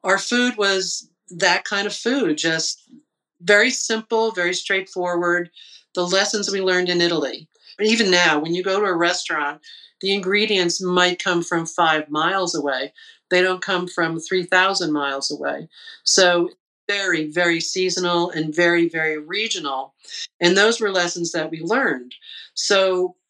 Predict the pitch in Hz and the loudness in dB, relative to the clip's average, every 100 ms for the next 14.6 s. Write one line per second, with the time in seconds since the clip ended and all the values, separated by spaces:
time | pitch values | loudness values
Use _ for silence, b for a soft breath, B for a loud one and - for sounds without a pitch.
0 | _ _ _ - 196 208 214 208 240 233 | _ _ _ -8 -4 -2 -2 -2 0 2
1 | 214 - 196 185 175 180 180 175 165 180 | 0 0 0 2 2 2 0 -4 -6 -6
2 | 175 175 170 160 165 - 269 262 254 - | -6 -4 -2 -2 -6 0 2 4 2 -2
3 | - - B B B B - 185 202 202 | -6 -10 B B B B -10 -4 0 0
4 | 196 196 190 - _ _ _ - 226 226 | 0 0 -4 -10 _ _ _ 0 4 4
5 | 240 247 214 190 - 185 175 165 - 220 | 4 2 0 -4 -2 0 2 0 0 2
6 | 247 240 160 151 156 - 175 180 175 175 | 2 2 0 -2 -4 -6 -2 0 0 -2
7 | _ - 170 165 208 202 180 170 156 180 | _ -14 -10 -8 -2 -2 0 -2 0 2
8 | 185 170 151 - 151 139 143 - 170 170 | 2 0 -4 -2 -2 -2 -2 -4 -2 0
9 | 156 170 180 185 170 160 160 160 151 151 | 0 2 4 2 0 -2 0 0 0 -2
10 | b b b b b - 170 175 170 160 | b b b b b -6 2 4 4 0
11 | 156 156 147 147 143 127 113 _ B B | -2 -2 0 -4 -6 -10 -12 _ B B
12 | B _ _ 233 208 214 214 220 - - | B _ _ -8 -2 0 0 -2 2 0
13 | - 208 214 - 180 - - 262 208 156 | 0 -4 -2 -2 -2 -2 0 2 4 0
14 | 160 165 180 - 202 | -2 -2 -4 -2 -4